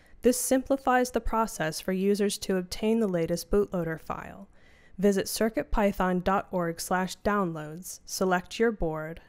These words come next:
and find the bootloader information. This comes as a result of an important U F two bootloader update.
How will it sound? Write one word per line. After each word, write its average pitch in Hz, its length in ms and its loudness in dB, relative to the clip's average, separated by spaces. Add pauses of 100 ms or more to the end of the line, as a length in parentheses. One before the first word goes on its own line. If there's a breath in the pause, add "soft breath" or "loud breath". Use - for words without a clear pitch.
(140)
and 214 180 2
find 208 300 2
the 196 80 0
bootloader 170 500 -2
information. 202 880 -2 (1080 soft breath)
This 277 180 4
comes 254 320 4
as 233 140 0
a 208 40 0
result 185 540 2
of 175 80 -4
an 180 100 0
important 226 540 -2
U 202 160 2
F 185 160 -4
two 185 240 -2
bootloader 175 540 -4
update. - 640 -8